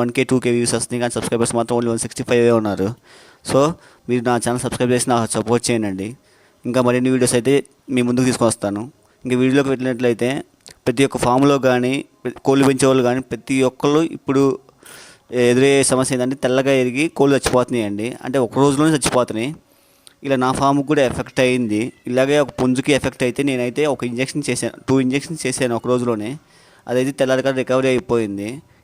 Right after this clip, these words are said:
ఎవరికైనా ఇలా ప్రాబ్లం ఉంటే మాత్రం enrofloxacin ఇంజెక్షన్ తెచ్చుకోండి అండి, టెన్ పర్సెంట్ ఇంజెక్షను. ఇది క్యాలరీ ఇంజెక్షన్ ఇంకోటి ఉంటుంది.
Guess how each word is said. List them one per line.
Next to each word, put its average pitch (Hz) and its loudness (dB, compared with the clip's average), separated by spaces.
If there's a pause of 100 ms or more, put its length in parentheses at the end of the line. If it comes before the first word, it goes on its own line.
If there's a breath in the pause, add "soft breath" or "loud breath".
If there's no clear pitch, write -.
(120)
ఎవరికైనా 147 -2
ఇలా 135 4 (500)
ప్రాబ్లం 123 2 (120)
ఉంటే 127 0 (120)
మాత్రం 123 -4 (680)
enrofloxacin 135 0
ఇంజెక్షన్ 131 -4
తెచ్చుకోండి 113 -2
అండి, 113 -6
టెన్ 110 -6
పర్సెంట్ 127 -2
ఇంజెక్షను. 107 -6 (600 soft breath)
ఇది 147 0 (400)
క్యాలరీ 135 0
ఇంజెక్షన్ 135 -4
ఇంకోటి 120 0
ఉంటుంది. 113 -4